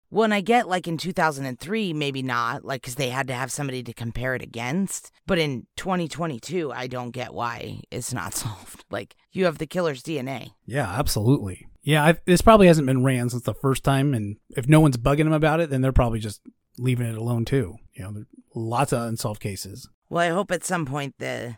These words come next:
Speaker 1: they pick it back up and decide that this is solvable and is worth solving, 'cause I think Larry's family deserves answers on what happened.
Speaker 2: Absolutely. His family deserves answers, and so do we. <laughs> Like, not to take anything from his family, but I wanna know what happened to him. Like, this,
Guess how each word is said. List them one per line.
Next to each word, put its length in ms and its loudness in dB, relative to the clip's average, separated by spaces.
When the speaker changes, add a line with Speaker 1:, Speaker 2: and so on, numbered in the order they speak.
Speaker 1:
they 140 -2
pick 200 -8
it 80 -8
back 280 -2
up 200 -6
and 300 -8
decide 460 -6
that 180 -10
this 260 -8
is 140 -10
solvable 640 -6
and 160 -8
is 100 -12
worth 300 -10
solving, 560 -8
'cause 460 -12
I 60 -6
think 240 -8
Larry's 380 -6
family 340 -6
deserves 380 -8
answers 480 -8
on 160 -8
what 120 -10
happened. 600 -10
Speaker 2:
Absolutely. 880 2
His 280 0
family 340 -4
deserves 300 -2
answers, 300 -2
and 80 0
so 160 4
do 100 6
we. 420 4
<laughs> 200 10
Like, 560 2
not 120 4
to 80 0
take 300 8
anything 440 4
from 160 4
his 140 -2
family, 320 0
but 200 0
I 140 6
wanna 220 6
know 120 2
what 120 2
happened 320 2
to 120 2
him. 120 0
Like, 200 2
this, 280 2